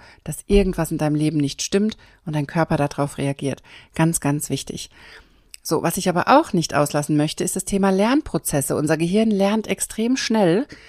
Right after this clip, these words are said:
Und das ist genau das, was ich eben auch schon angesprochen habe. Es kann sein, dass du einmal die Schmerzen hattest, die Verspannungen hattest durch irgendwas, was du gemacht hast. Und unser Gehirn lernt dann sofort,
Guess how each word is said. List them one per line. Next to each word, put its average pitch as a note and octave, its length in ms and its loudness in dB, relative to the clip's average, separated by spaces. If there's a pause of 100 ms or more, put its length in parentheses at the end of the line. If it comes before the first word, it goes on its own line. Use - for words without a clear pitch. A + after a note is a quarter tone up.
(520)
Und G3 400 4
das G3+ 100 0
ist - 160 -6
genau G#3 180 0
das, G#3 140 0
was G3 140 0
ich - 160 -8
eben G#3+ 180 0
auch F#3 80 -2
schon - 160 -4
angesprochen D#3+ 640 -2
habe. D#3 300 -2 (340)
Es - 140 -10
kann G3 180 -2
sein, G3+ 140 0
dass F#3 160 -4
du - 100 -8 (140)
einmal G3 800 4 (400)
die F3+ 60 -4
Schmerzen F3+ 520 0
hattest, A3+ 560 0 (580)
die F#3 80 -4
Verspannungen G#3 680 4
hattest - 340 -2
durch E3+ 160 -4
irgendwas, G3 340 0
was F3+ 140 -4
du F#3 80 -4
gemacht F#3 380 -2
hast. F#3 300 -4 (500)
Und F#3 140 -2
unser F#3 180 -2
Gehirn G3 300 0
lernt G3 440 0
dann G3+ 160 2
sofort, G#3+ 720 4